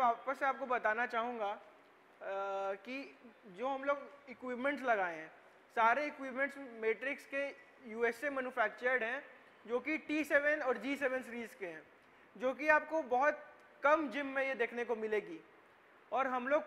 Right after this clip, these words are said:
पूरा व्यवस्था रखे हैं कि हम लोग के पास जो लोग आए, हम लोग उनको transform उनके body करने में help कर सकें। हम लोग, अगर हम लोग कुछ भी उनके लिए कर सकेंगे तो वो हम लोग के लिए बहुत अच्छा रहेगा।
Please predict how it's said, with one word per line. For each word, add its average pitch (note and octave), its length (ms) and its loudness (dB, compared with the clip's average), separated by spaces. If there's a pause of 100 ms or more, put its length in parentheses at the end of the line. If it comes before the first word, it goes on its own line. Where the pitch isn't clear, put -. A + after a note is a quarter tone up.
पूरा C4 240 4
व्यवस्था C#4 440 4
रखे C4+ 240 -2
हैं C#4+ 220 -2 (380)
कि B3+ 100 -6
हम B3+ 180 -2
लोग C4+ 200 2
के C#4+ 100 0
पास C#4+ 400 0 (1120)
जो A3+ 180 -4
लोग C#4 260 4
आए, C4+ 320 2 (760)
हम A#3 140 -2
लोग C#4 200 0
उनको D4 280 0
transform C4 840 2
उनके D4+ 160 -4
body C4 360 2 (680)
करने C4+ 220 0
में D4 240 2
help C#4+ 260 -2
कर B3+ 120 2
सकें। F#3 340 -6 (260)
हम A3 120 -4
लोग, A#3+ 120 -2
अगर A#3+ 100 2
हम B3 120 -4
लोग C#4+ 140 -6
कुछ C#4 160 -8
भी C#4 100 -6
उनके D#4+ 220 -4
लिए D4+ 120 2
कर D4 140 2
सकेंगे C#4+ 340 -2
तो C#4+ 100 -4
वो C4 80 -4
हम B3 160 -6
लोग C4 140 -2
के C4 80 -8
लिए C4+ 140 -2
बहुत A3+ 220 -2
अच्छा A3 240 -2
रहेगा। G3 400 -2